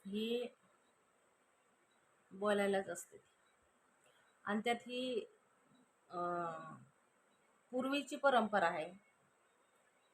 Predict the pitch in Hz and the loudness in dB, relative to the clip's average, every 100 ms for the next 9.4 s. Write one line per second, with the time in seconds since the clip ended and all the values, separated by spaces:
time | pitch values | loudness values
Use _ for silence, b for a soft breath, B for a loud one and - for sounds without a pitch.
0 | _ - 202 240 247 240 240 240 196 - | _ -12 0 4 8 8 6 4 0 -2
1 | - _ _ _ _ _ _ _ _ _ | -12 _ _ _ _ _ _ _ _ _
2 | _ _ _ _ _ - 233 240 247 247 | _ _ _ _ _ -4 0 4 6 6
3 | 233 220 202 214 202 196 190 - 170 175 | 6 6 6 4 4 2 2 -2 -8 -4
4 | 185 202 _ _ _ _ _ _ _ _ | -4 -6 _ _ _ _ _ _ _ _
5 | _ _ _ _ 208 202 202 202 202 180 | _ _ _ _ 0 2 4 4 2 -4
6 | 185 180 - - - - - _ _ _ | -10 -10 -10 -8 -10 -10 -20 _ _ _
7 | _ _ _ _ _ _ _ - 190 202 | _ _ _ _ _ _ _ -10 -2 0
8 | 220 233 233 214 165 - - _ 208 208 | 2 6 6 4 0 -4 -10 _ 0 2
9 | 214 - 175 185 | 2 -2 -8 -8